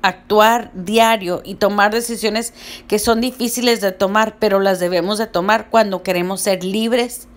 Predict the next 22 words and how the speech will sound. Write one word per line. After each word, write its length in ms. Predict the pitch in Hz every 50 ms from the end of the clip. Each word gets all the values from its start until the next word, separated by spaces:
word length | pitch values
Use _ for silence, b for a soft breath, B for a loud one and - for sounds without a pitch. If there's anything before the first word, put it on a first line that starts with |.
| B B B B B B B B
por 160 | - 190 190 185
su 180 | - - 196
gracia 340 | 185 185 180 180 180 - 214
y 20 |
por 220 | 208 - 214 190 -
su 120 | - 190
amor. 300 | 156 156 156 151 147 139 123 - - - - - - - - - - - - - - - - - - - - - B B B B B B B B B B B
Entonces, 920 | B - 240 247 226 - 262 254 262 262 247 - 220 202 - - - - - - - - - - -
este 420 | - 247 277 302 320 - 415 415 415
capítulo 580 | 381 349 - - 247 233 - 277 294 294 294
tres 320 | 294 - 254 247 247 262 233
nos 340 | 240 247 247 240 214 214
va 140 | 254 285 339
a 20 | 392
hablar 380 | 403 392 330 302 302 302 262
de 160 | 254 269 254
que 160 | - 226 226 220
Dios 480 | 190 226 247 254 302 320 - - - -
quiere 460 | - 240 247 254 254 254 277 269 -
a 100 | - 226
los 220 | 226 226 220 - -
heridos. 680 | 240 233 233 269 330 311 320 240 - - - - -